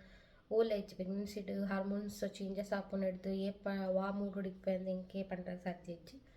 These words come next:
Almost ಫೋರ್ ಮಂತ್ಸ್ ಮುಟ್ಟನು, ಹ್ಮ್, ಅಲ್ಪನೆ ಎನ್ನ ಇಲ್ಲಡೆ ಇತ್ತೆ.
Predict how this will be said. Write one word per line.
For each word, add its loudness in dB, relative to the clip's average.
Almost 6
ಫೋರ್ 4
ಮಂತ್ಸ್ 0
ಮುಟ್ಟನು, 0
ಹ್ಮ್, -4
ಅಲ್ಪನೆ -2
ಎನ್ನ -2
ಇಲ್ಲಡೆ 2
ಇತ್ತೆ. -4